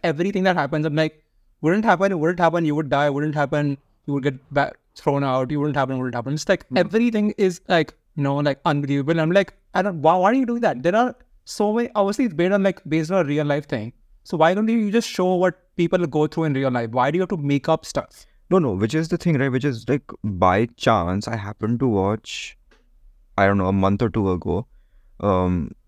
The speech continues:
Speaker 2: a video by this YouTuber I really like, right? And this person, what he did was he went on one of these routes,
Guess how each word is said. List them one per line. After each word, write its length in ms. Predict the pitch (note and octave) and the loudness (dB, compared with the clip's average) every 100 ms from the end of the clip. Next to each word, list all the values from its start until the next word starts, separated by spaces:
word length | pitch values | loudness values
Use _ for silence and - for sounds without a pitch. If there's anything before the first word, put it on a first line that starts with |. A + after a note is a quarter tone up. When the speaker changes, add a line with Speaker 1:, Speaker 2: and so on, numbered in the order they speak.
| - | 2
Speaker 2:
a 180 | A2 | 2
video 400 | A2+ G#2 G#2 B2 C#3 | 4 0 2 2 2
by 180 | A#2+ | 0
this 200 | A#2 C3+ | 0 -2
YouTuber 440 | G#2+ F#2+ G#2+ G#2 G#2 | -2 -2 0 0 0
I 80 | A2 | 0
really 200 | F2+ F#2 | 0 -2
like, 300 | E2+ A#1+ - | -2 -4 -4
right? 240 | F2 F#2 | -4 -4
And 220 | - G2 | -2 -2
this 100 | G2+ | -2
person, 400 | - - F#2 B2 | -2 -2 0 0
what 140 | G#2+ G2 | 0 0
he 140 | A2+ | -2
did 220 | F#2 F#2 | 0 -2
was 300 | F2+ F#2+ A#2 | 0 0 -2
he 340 | A2 G#2+ A2+ A#2 | -2 -2 0 0
went 440 | F#2 F#2+ G#2 A#2 | 0 0 0 -2
on 160 | E2 A2 | -2 0
one 120 | G2+ | 0
of 120 | G2 | -2
these 220 | G2+ G2+ F#2 | -2 -2 -4
routes, 440 | E2+ - - - | -6 -8 -12 -14